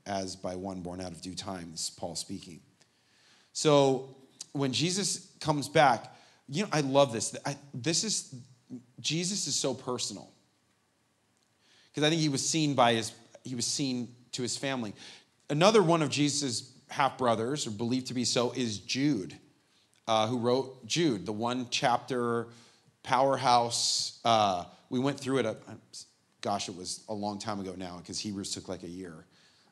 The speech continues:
Um, but they, they were both didn't believe, and then they did.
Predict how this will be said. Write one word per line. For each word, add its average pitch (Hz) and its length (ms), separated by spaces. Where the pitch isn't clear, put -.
Um, 92 420
but 165 280
they, 156 300
they 165 640
were 156 800
both 151 600
didn't 180 460
believe, 208 500
and 156 200
then 143 280
they 127 200
did. 101 500